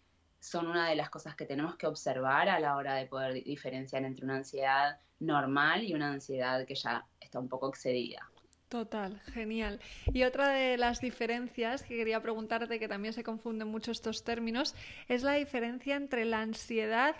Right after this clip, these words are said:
Speaker 2: y el estrés.
Speaker 1: Bien. Bueno, al estrés llamamos algo un poco más general, más global. El estrés no tiene por qué ser un cuadro,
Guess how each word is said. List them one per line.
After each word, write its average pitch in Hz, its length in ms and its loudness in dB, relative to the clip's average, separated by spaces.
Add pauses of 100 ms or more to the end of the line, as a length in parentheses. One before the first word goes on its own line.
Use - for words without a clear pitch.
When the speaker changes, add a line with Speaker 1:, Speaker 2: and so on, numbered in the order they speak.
Speaker 2:
y 233 140 0
el 208 140 0
estrés. - 760 -4 (1700)
Speaker 1:
Bien. 147 600 0 (380)
Bueno, 226 340 8
al 247 160 4
estrés 415 320 -6
llamamos 254 640 2
algo 208 240 2
un 233 80 -2
poco 214 180 0
más 208 160 -2
general, 165 720 4
más 151 240 -4
global. 143 600 0
El 139 100 -6
estrés 202 260 -4
no 220 120 0
tiene 196 220 -2
por 165 180 0
qué 151 120 0
ser 156 380 6
un 143 180 0
cuadro, 143 840 4